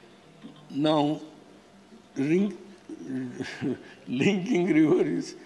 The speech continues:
a major issue. But Tamil Nadu, they are all very, um, vocal people fighting the battle. On the issue of this Kaveri issue,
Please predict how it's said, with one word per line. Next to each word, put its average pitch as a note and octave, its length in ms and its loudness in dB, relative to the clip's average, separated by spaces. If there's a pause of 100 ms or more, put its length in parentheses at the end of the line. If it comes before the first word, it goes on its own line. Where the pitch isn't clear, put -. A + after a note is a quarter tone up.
(380)
a D#3 80 -2
major E3+ 320 4
issue. D3+ 520 2 (640)
But D#3+ 340 -2
Tamil F3 300 0
Nadu, A3 340 0
they F#3 80 2
are F3 120 2
all A3+ 180 2
very, E3+ 560 2 (840)
um, D3+ 580 -10 (400)
vocal D#3+ 480 0
people C#3 560 -4 (300)
fighting D#3 500 0
the C#3 80 0
battle. B2 540 -4 (760)
On B2+ 220 -4
the C3 200 0
issue F3 360 4
of F3 100 -2 (880)
this C#3 400 -4 (640)
Kaveri D#3 680 4
issue, B2+ 480 0